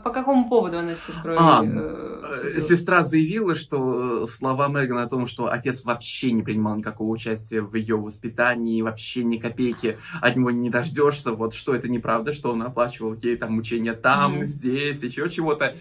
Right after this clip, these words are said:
Speaker 2: Ну, в общем, поэтому она
Speaker 1: Мгм.
Speaker 2: судилась с сестрой, отсудила у неё где-то семьдесят пять кусков, так что
Speaker 1: Профессиональная жертва, я тебе говорю, профессиональная жертва.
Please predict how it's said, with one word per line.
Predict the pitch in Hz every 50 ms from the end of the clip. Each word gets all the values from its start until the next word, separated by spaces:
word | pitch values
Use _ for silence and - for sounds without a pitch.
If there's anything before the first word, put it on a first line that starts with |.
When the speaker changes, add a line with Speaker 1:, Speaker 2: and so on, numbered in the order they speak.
| - - - - 170
Speaker 2:
Ну, | - 185 208 185
в | -
общем, | - - - 139 131 127
поэтому | 127 127 120 120 117 117 117 113
она | 110 117
Speaker 1:
Мгм. | 104
Speaker 2:
судилась | 101 98 95 - 120 117 123 - -
с | -
сестрой, | - - - 170 202 262 294
отсудила | 233 - - 120 113 127 165 208 214
у | 185
неё | 156 143
где-то | 123 117 139 147 143
семьдесят | - - 151 147 143 -
пять | - 127 127 -
кусков, | 131 117 - - 113 95 - -
так | 120 120 -
что | - - 117 113 104 101 92 87 - - - 170 170 - - - - _ _ _ - - - 185 - - - - - - - - 135 - _ _ _ _ _ _ _ _ - _ _ _ _ _ _ _ _ - _ _ _ - - _ _ - - - -
Speaker 1:
Профессиональная | 214 220 214 - 269 262 294 370 403 403 370 302
жертва, | 226 240 220 202 202 - 160
я | 156 170 190
тебе | - 220 233
говорю, | 240 254 240 262 285 311 370 - - - - -
профессиональная | - 214 208 - - 220 226 277 339 349 330 302
жертва. | 294 247 208 180 - - - - - -